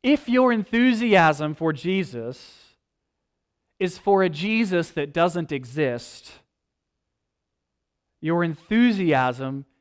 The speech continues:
is no honor to the real Jesus. And the real Jesus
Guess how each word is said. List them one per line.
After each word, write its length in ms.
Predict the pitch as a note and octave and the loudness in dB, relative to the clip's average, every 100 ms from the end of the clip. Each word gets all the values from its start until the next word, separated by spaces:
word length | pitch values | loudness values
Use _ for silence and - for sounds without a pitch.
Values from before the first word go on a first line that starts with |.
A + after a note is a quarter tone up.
| - | -8
is 220 | D3+ C#3 | -8 -6
no 460 | D#3+ E3+ F3+ F#3 - | -4 0 2 2 -2
honor 420 | F3+ F3 D#3+ B2 | -4 -2 -4 -8
to 160 | B2 D#3 | -10 -8
the 120 | C#3+ | -8
real 400 | C3+ C#3+ C#3+ C3 | -6 -4 -2 -4
Jesus. 800 | A2+ C3+ B2+ - A2 - - _ _ _ _ _ _ _ _ _ _ _ _ _ _ _ _ _ _ _ _ _ _ _ _ _ - | -8 -12 -12 -12 -20 -20 -20 _ _ _ _ _ _ _ _ _ _ _ _ _ _ _ _ _ _ _ _ _ _ _ _ _ -12
And 140 | D#3 | -8
the 100 | D3+ | -4
real 500 | C#3+ C3+ G3+ A3 A3+ | -6 -4 -2 4 4
Jesus 920 | F3 C#3+ F#3+ G3+ A3+ A#3+ - - - | 2 -4 -2 0 -2 -2 -6 -20 -20